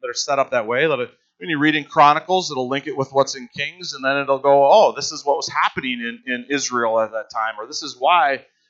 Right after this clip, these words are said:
David, uh, wrote this psalm that was just depressing." You're like, "Oh, it's 'cause he just killed somebody." You know, you'll get the links then. It'll, it brings it alive, gives you this overarching story of the Scripture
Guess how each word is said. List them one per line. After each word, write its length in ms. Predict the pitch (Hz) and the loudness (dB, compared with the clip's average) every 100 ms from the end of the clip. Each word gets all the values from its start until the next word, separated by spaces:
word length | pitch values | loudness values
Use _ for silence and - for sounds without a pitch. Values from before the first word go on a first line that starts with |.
| _ _ | _ _
David, 360 | 139 143 143 131 120 _ _ | 2 2 2 -2 -6 _ _
uh, 340 | 131 120 113 120 | 2 4 2 0
wrote 360 | 120 139 156 | 0 0 0
this 260 | - 123 - | -6 -6 -6
psalm 640 | - - - 160 190 143 | -4 -2 4 8 10 8
that 160 | 120 104 | 2 -6
was 180 | 113 - | -8 -8
just 200 | 147 - | -8 -4
depressing." 880 | 120 - 139 139 190 - 151 117 110 | -2 0 4 4 4 2 -6 -10 -2
You're 100 | 123 | 2
like, 200 | 135 - | 2 0
"Oh, 300 | - 302 - | 0 6 8
it's 120 | 202 - | 8 6
'cause 160 | 202 | -2
he 100 | 185 | 0
just 240 | 165 156 - | -2 -4 2
killed 240 | 190 160 | 2 2
somebody." 400 | - 123 104 92 - _ | -2 -4 -6 -8 -14 _
You 80 | 180 | 2
know, 80 | 170 | 4
you'll 180 | 160 165 | 4 2
get 160 | 165 | -2
the 80 | 160 | -4
links 400 | 156 160 - - | -2 -2 -2 -8
then. 260 | 123 104 107 | -8 -10 -8
It'll, 240 | 127 135 135 | -6 -4 -2
it 160 | 135 - 151 _ _ | -4 -4 -14 _ _
brings 240 | 180 175 156 | -6 -4 -4
it 80 | |
alive, 640 | 127 117 123 131 123 104 _ _ _ | -4 4 8 8 6 0 _ _ _
gives 180 | 185 165 | -8 -6
you 60 | 165 | -8
this 180 | 135 - | -10 0
overarching 800 | 185 226 233 208 180 185 - 160 | 8 10 10 8 8 6 2 -6
story 540 | - - 190 190 165 | -8 0 4 4 4
of 160 | 139 127 | 2 -2
the 60 | 131 | -6
Scripture 600 | - 190 - 156 127 | -2 0 0 -4 -6